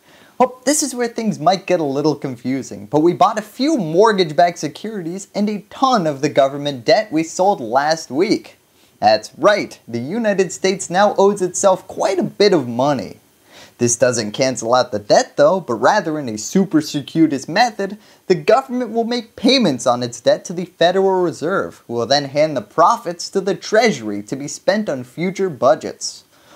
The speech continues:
Or, of course, the Federal Reserve could just sell those bonds on the public market and recoup the money. This is not the first time this sort of thing has happened either.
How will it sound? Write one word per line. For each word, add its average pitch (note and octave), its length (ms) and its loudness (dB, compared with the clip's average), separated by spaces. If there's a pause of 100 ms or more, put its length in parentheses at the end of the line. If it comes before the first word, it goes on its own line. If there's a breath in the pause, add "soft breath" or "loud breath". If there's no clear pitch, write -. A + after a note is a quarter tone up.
(100)
Or, G#3 260 4
of A#2+ 140 -6
course, D3 240 0
the C3 100 -4
Federal D3 460 0
Reserve D3+ 460 -4
could D#3 120 -2
just F#3+ 220 -4
sell B3 300 2
those E3 240 0
bonds E3 340 0
on E3+ 140 -8
the D#3 80 -6
public G#3+ 440 -2
market G3+ 440 0
and D#3 280 -4
recoup G3+ 520 0
the F#3+ 80 -2
money. C3 500 0 (800 loud breath)
This A#3+ 160 2
is E3 140 -2
not E3 180 2
the G#2 80 0
first C4+ 400 0
time C#3+ 240 0
this C#3+ 160 -4
sort E3+ 200 2
of D3+ 80 -12
thing E3 180 -2
has D#3+ 200 -4
happened D#3+ 360 0
either. B2+ 480 0